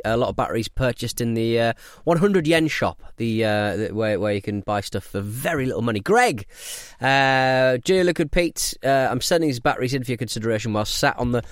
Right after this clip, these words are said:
Toto." Toilet, um, uh, <laughs> found in T V remote in a hotel in Sapporo. All the best, Greg, uh, Askell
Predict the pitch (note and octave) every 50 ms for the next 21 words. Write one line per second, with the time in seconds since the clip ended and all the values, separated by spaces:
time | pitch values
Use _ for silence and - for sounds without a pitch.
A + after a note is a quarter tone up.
0 | - - - - F#3+ - G3 A#3 C4+ C#4+ - - - - - - G#2+ B2 D3 -
1 | - - - - - - - - - A#2+ A#2 A#2+ A#2+ A#2+ A#2+ B2 B2 - - -
2 | - A#2+ A#2 A#2+ A#2 B2 A#2+ B2 B2 C3 - - C3+ A#2+ - - - - G3 E3
3 | D#3 - - D3 D#3 D3 C3+ C3+ - - - D#3 D#3+ C#3+ C#3+ C3 B2+ A#2+ A#2+ A#2+
4 | A#2 G2+ A#2 A#2+ A#2 A2+ B2 B2 - - B2 B2 A#2+ C3 D3+ - - E3+ - -
5 | G3+ A#3 A#3 A3 G3 F3 D3 A#2+ G2 - - - - - - - - F3 G3+ G3+
6 | F#3+ D#3 A#2+ C#3+ C#3 C3+ B2+ - - - - - _ - - - _ - C#3+ D#3
7 | D#3 D#3+ D#3 D3+ C#3+ - - - - _ - _ _ _ - A#2 A#2+ A#2+ - -
8 | - - F#3 - - - - - F3 F3 F3 E3+